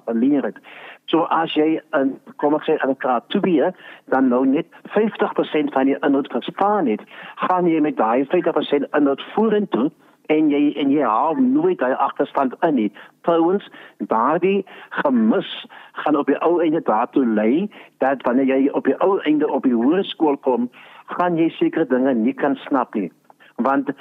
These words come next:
en dit is al be-, bewys met navorsing, eh, 'n mens kan 'n bepaalde idee en veral nuwe idees die beste verstaan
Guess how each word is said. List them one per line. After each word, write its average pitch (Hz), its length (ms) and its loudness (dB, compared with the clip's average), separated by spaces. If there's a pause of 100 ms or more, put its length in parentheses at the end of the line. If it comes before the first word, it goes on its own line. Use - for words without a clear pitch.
(240)
en 123 160 2
dit 120 100 -2
is 170 140 0
al 160 160 0
be-, 139 180 2
bewys 127 460 0
met 147 160 -2
navorsing, 113 800 -2 (480)
eh, 127 240 0 (180)
'n 107 200 -2
mens 160 560 0
kan 147 320 0 (180)
'n 131 100 0
bepaalde 165 800 -2
idee 135 760 0 (360)
en 135 160 2
veral 180 640 0
nuwe 127 640 0
idees 117 580 -2 (500)
die 269 300 0
beste 165 460 -2
verstaan 165 760 -2